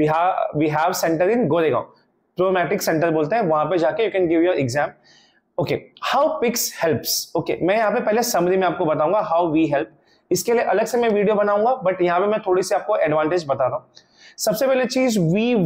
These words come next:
work hell lot of practice on a practice questions। Okay,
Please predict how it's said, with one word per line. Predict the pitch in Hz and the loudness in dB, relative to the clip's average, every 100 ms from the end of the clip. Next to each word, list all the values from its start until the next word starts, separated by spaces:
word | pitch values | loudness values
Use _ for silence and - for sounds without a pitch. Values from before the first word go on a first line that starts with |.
| 147 | 2
work | 190 214 233 240 - - - - - | 2 4 4 4 -2 -8 -4 -2 0
hell | 220 254 233 | 2 2 4
lot | 202 | 2
of | 196 | 0
practice | 196 - 170 165 208 214 - - - _ - | -2 -2 -2 -2 -2 -2 -2 -6 -18 _ -4
on | 175 | -2
a | |
practice | 185 156 - 156 | 0 -2 -2 -2
questions। | 151 - 123 - - - | -2 -4 -6 -8 -8 -6
Okay, | 156 | -4